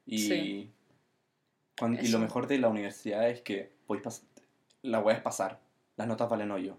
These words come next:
Speaker 1: Hay
Speaker 2: Ujú.
Speaker 1: gente que le importan las notas. Pero esa gente es que,
Speaker 2: <laughs>
Speaker 1: no.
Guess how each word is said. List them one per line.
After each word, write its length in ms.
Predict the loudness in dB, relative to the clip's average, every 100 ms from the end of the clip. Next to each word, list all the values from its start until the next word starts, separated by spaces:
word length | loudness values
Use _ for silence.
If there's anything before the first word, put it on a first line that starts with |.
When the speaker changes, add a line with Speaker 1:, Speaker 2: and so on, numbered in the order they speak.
| -6
Speaker 1:
Hay 160 | 2 4
Speaker 2:
Ujú. 80 | 4
Speaker 1:
gente 180 | 4 2
que 60 |
le 60 | 0
importan 320 | 0 -2 -2
las 100 | -2
notas. 300 | -2 -4 -8 -14 _ _ _ _ _ _ -6
Pero 160 | -2
esa 140 | -2 -2
gente 540 | -2 -2 0 -2 -4 _ _ _ _ _ _ _ _ _ _ _ _ _ _ _ _ -8
es 140 | -4
que, 80 | -2
Speaker 2:
<laughs> 280 | -4 -10 -4
Speaker 1:
no. 240 | 0 0